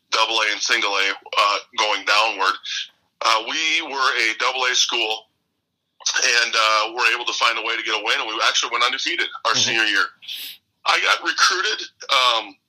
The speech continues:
Speaker 1: for football, but mostly for basketball. Um, I found my way to Northern State University up in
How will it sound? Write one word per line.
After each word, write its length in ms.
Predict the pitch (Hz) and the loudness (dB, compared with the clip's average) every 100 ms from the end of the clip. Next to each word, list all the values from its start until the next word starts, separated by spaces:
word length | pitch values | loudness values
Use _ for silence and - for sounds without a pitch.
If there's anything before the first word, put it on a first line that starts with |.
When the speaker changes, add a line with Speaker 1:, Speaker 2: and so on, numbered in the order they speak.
| _ _ _ | _ _ _
Speaker 1:
for 200 | - 165 | -4 -4
football, 480 | 151 202 180 165 165 143 | -4 -6 -4 0 0 0
but 100 | 143 139 | -4 -6
mostly 300 | 143 - - | -2 0 0
for 120 | 156 | 0
basketball. 760 | 113 113 110 120 113 107 104 - _ - - _ _ - - | 2 4 2 -2 -2 0 0 -4 _ -20 -20 _ _ -6 0
Um, 500 | 120 113 110 101 - - | 2 2 2 -2 -16 0
I 120 | 117 | 0
found 380 | 110 135 131 165 | 2 2 2 2
my 200 | 160 135 | 0 0
way 220 | 127 131 143 | 0 -2 -2
to 160 | 127 | -2
Northern 480 | 110 110 127 151 139 | 0 0 0 0 0
State 360 | - - 123 131 | 0 2 0 0
University 520 | 117 113 131 - 110 | -2 0 0 0 -2
up 80 | |
in 60 | 107 | 0